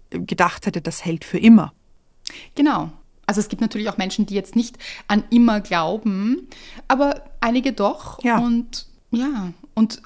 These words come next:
Speaker 2: auch wenn's nur für eine gewisse Zeit war, ist man dann doch enttäuscht, weil natürlich denkt man nicht an das Ende am Anfang einer Beziehung.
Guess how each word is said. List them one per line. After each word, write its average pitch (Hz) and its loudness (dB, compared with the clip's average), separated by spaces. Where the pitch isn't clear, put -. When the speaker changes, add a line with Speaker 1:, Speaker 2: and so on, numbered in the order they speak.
Speaker 2:
auch - -4
wenn's 240 0
nur 233 2
für 240 -4
eine 233 -4
gewisse 226 -8
Zeit - -6
war, 196 0
ist - -4
man 269 4
dann 254 2
doch 262 -4
enttäuscht, 247 -2
weil 214 -4
natürlich 254 -6
denkt 262 2
man 233 2
nicht 208 -4
an 175 -2
das 175 -8
Ende 170 -4
am - -4
Anfang 170 -2
einer 165 -6
Beziehung. 160 -6